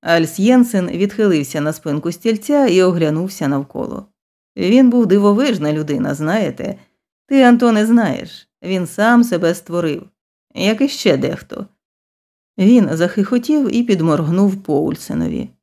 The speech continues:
Бургомістр Алькюбіна був чоловік, сповнений чару, і любив наголошувати на тому, що він вибився з самого низу.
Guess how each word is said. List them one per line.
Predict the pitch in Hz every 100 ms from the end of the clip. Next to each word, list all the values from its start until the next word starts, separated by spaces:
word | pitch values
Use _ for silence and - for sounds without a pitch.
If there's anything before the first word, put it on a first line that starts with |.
| _ _ _
Бургомістр | 165 180 190 190 170 165 -
Алькюбіна | 170 170 170 254 196 160 151
був | 220 233
чоловік, | 240 208 208 233 233
сповнений | - 190 190 175 160 160
чару, | - 160 135 - - _ _ -
і | 247
любив | 240 214 254
наголошувати | 190 175 160 208 196 160 160
на | 147 160
тому, | 240 262 208 165
що | 165 - 170
він | 233 220 -
вибився | 156 190 202 175 185 - 156 147 _
з | -
самого | - 156 156 143 139
низу. | - - -